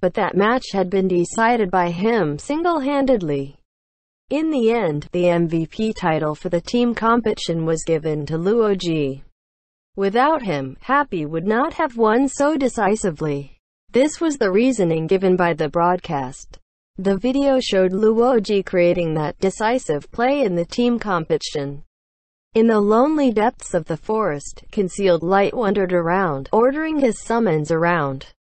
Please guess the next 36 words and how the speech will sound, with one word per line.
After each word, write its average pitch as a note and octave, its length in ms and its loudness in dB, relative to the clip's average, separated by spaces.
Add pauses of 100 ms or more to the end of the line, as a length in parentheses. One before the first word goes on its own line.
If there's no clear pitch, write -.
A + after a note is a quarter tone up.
(520)
The G3 100 0
bustling G3+ 540 0
scene D#4+ 340 -4
all A#3+ 220 4
around, G3 600 2
along A#3 400 4
with G#3+ 120 4
the G#3+ 200 4
accompanying A#3+ 760 2
music, F3 540 2
made G3+ 260 2
for E3 220 0
a D#3 80 -2
fun G#3+ 400 0
watch. C#3 560 -2 (720)
"Amazing," E3+ 720 0 (240)
players A#3+ 420 0
typed E3 380 0
out F#3 320 2
in D#3 100 -2
the D3+ 100 -4
comments A#3+ 540 0
below. C#3+ 540 0 (340)
It A3+ 140 4
had G#3+ 160 0
undoubtedly F#3 800 2
been E3+ 220 2
a E3+ 60 0
brilliant G#3+ 520 0
play. G#3 500 -2 (380)
There G3+ 160 2
was G3 260 4
not G#3+ 300 4
a A3 80 0 (100)
single G3+ 320 2
mistake. F3 720 0